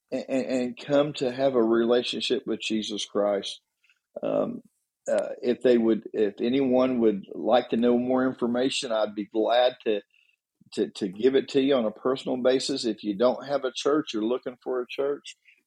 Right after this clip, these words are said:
Chinquapin Grove Baptist Church in Bluff City, Tennessee. We have a wonderful pastor, Jamie Ferguson.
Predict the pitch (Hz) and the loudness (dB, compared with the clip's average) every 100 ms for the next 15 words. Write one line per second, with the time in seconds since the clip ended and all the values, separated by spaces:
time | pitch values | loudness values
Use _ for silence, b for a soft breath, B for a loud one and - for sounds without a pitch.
0 | _ - 139 139 - 135 120 123 131 120 | _ -6 -6 -6 -6 -4 4 6 6 6
1 | 123 127 123 - 120 131 - 107 117 120 | 4 4 -2 -6 -2 -2 -4 -6 -4 -4
2 | 120 127 123 120 135 127 - 135 139 143 | -4 -6 -6 -8 -10 -10 -6 -4 -4 -6
3 | _ _ _ _ - 131 120 110 113 123 | _ _ _ _ -6 -2 0 0 0 0
4 | 127 120 - 101 - - 123 123 - 123 | 0 -4 -6 -10 -10 -6 -4 -4 -6 -8
5 | 110 123 127 123 - 123 123 131 - 139 | -6 -2 -2 -4 -2 -2 -2 -4 -8 -10
6 | 143 | -12